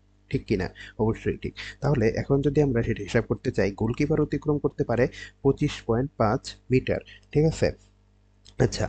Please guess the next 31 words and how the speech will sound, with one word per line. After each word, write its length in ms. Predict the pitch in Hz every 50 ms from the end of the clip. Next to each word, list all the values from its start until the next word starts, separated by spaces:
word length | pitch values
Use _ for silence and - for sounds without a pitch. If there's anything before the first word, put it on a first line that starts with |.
| - 104
আর 80 | 104 101 95 95 107
বলের 320 | 110 117 120 123 131 156 - - 123
আনুভূমিক 360 | 123 127 127 - 131 135 135 135 -
পাল্লা 240 | 123 117 110 107 107 104
হচ্ছে 280 | 101 101 - - - 143 175 254 - _ - - - - - - _ _ _ _ _ _ -
ফিফটি 300 | - 135 - - - 143 -
ফাইভ 140 | 127 127 127 -
পয়েন্ট 160 | 165 170 175 -
টু 60 | 185 - -
থ্রি 100 | - 113 98
মিটার, 220 | 92 - 71 73 - - _ _ _
ঠিক 120 | - 143 165 170
আছে? 120 | - 107 - -
এখন 140 | 113 127 143 117 95 -
গোলরক্ষকের 640 | 120 127 147 160 185 185 - - 151 - 107 117 - - - - - 160
আশি 220 | - - - 214 220 214
মিটার 300 | 208 202 196 - - 170 - -
সামনে 260 | - 131 110 110 117 120 - -
থেকে 180 | 120 95 - 101 101 107
একজন 200 | 98 98 117 113 -
ফুটবলার 480 | - 127 110 98 107 110 104 98 98 - - - - - - - -
কিকটা 260 | - 117 - - 110 98 -
করছিল, 320 | 90 - - - 90 - - - - _ _ - -
আশি 160 | 120 - - 170 156
মিটার 220 | 143 117 120 113 - -
সামনে 220 | 104 98 98 95 92 -
থেকে, 200 | - 90 - - - - - - - _ -
তাহলে 280 | 139 143 165 151 117 107 120 - - - - _ _ -
তার 140 | 120 117 113 - - _ _ _ _ _ _ _ _ _ _ _ _ _ _ _ _ _ _ _ _ _ _ _ _ _ - -
বাদবাকি 440 | 123 127 139 - - 160 151 - 175 135 139
ডিস্টেন্স 340 | 143 - - - 151 120